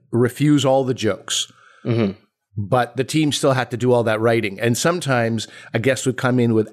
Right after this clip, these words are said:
Speaker 1: absolutely nothing and take all those jokes. And if they didn't land, they kind of blamed the team a little bit. But it's like, "But you also came in with nothing. Like, we can't, you know,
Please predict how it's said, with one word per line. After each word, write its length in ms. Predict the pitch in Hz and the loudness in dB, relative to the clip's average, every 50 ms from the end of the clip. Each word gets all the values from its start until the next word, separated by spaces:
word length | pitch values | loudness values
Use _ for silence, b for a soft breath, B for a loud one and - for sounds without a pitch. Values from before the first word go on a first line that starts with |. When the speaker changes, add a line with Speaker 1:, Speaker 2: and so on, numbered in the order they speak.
| - - | -6 -6
Speaker 1:
absolutely 500 | 131 131 - - - 135 127 - 123 117 | -6 -6 -4 -4 -2 0 0 0 0 2
nothing 340 | 120 123 123 - 123 107 110 | 2 0 0 0 -2 -4 -4
and 80 | 104 | -4
take 280 | - - 165 175 - - | -2 -2 -2 -2 0 0
all 120 | 123 117 | 0 2
those 240 | 101 107 107 104 92 | 2 0 0 -2 -2
jokes. 380 | 95 104 101 101 104 - - - B B B B B B B B B B B - | 0 0 2 2 2 0 -4 -6 B B B B B B B B B B B -4
And 180 | 127 123 123 131 | -2 0 0 0
if 140 | 123 - | -2 -2
they 100 | - 127 | 0 0
didn't 260 | 131 127 139 131 127 117 | 2 2 2 0 0 0
land, 480 | 117 120 127 135 131 120 110 104 104 | 0 2 2 2 2 0 0 -2 -2
they 80 | 104 104 | -4 -4
kind 300 | - - 127 120 120 113 | -4 -2 0 0 2 2
of 260 | 113 107 92 - - _ _ _ _ 110 | 0 0 -2 -6 -14 _ _ _ _ -20
blamed 460 | 98 85 117 131 131 131 131 123 107 | -10 -2 0 2 2 2 2 0 -2
the 60 | 113 | -4
team 360 | 110 - - 165 180 180 156 | -6 -4 -2 0 2 2 2
a 40 | 131 | 2
little 260 | 110 110 110 101 107 | 2 0 0 -2 0
bit. 300 | 90 107 104 98 98 - | 0 0 0 0 0 0
But 120 | - 110 107 | 0 2 2
it's 160 | 110 101 - | 2 0 2
like, 220 | 117 110 110 - | 0 0 0 0
"But 120 | - 117 117 | -2 -2 0
you 140 | 117 113 113 | 2 2 2
also 240 | 127 139 - - | 0 0 -2 -4
came 320 | 120 - - 135 123 117 120 | -6 -6 -4 -2 0 2 2
in 160 | 120 117 117 | 2 2 2
with 120 | 101 95 | 2 0
nothing. 420 | 98 107 117 117 - 98 92 90 92 | 0 0 -2 -2 -2 -4 -4 -4 -4
Like, 220 | 95 98 - - | -6 -6 -6 -4
we 80 | - - | -4 -4
can't, 320 | - - 113 107 107 - - _ | -2 0 0 0 0 -2 -4 _
you 100 | 104 107 | 0 0
know, 180 | 95 - - | 0 0 -4